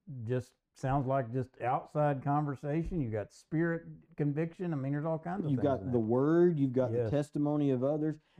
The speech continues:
Speaker 2: And, and we know he does that because of what he said about Moses.
Speaker 1: Oh,
Speaker 2: He says,
Speaker 1: yeah.
Speaker 2: "I don't talk to him in riddles and story visions like I do the prophets."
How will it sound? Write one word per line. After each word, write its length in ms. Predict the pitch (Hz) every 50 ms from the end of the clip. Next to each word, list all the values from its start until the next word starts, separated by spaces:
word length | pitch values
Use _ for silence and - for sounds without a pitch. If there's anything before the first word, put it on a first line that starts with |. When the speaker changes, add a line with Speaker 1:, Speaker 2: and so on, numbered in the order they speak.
| - -
Speaker 2:
And, 220 | 160 156 160 156
and 160 | 156 151 151 151
we 100 | 147 135
know 260 | 135 139 156 185 190
he 80 | 170 143
does 300 | 123 123 120 120 117 110
that 260 | 117 117 120 131 127
because 260 | 123 120 131 120 113
of 60 | 113
what 160 | 113 117 117 113
he 100 | 110 110
said 300 | - - 131 120 113 110
about 360 | 101 101 104 101 101 95 87
Moses. 400 | 101 98 92 90 82 80 85 _ _ _ _ _ _ _ _ _ -
Speaker 1:
Oh, 120 | - -
Speaker 2:
He 40 | 90
says, 240 | 85 85 127 117 98
Speaker 1:
yeah. 120 | 92 90 90 104
Speaker 2:
"I 220 | 120 147 190 202
don't 380 | 170 139 147 139 131 127 123 - _ -
talk 340 | - 170 196 - - _ -
to 100 | 123 110
him 440 | - - 127 120 113 107 104 107 -
in 280 | - 127 120 113 113 113
riddles 520 | 120 139 165 196 180 160 147 139 135 131 143
and 360 | - 135 131 127 123 123 117 -
story 480 | - - 156 160 165 165 151 143 139
visions 400 | 123 123 156 165 151 143 135 123
like 340 | 139 123 135 139 143 143 -
I 120 | 147 135 131
do 180 | 127 139 139
the 100 | 117 107
prophets." 640 | 90 135 131 127 123 117 - 101 - _ _ _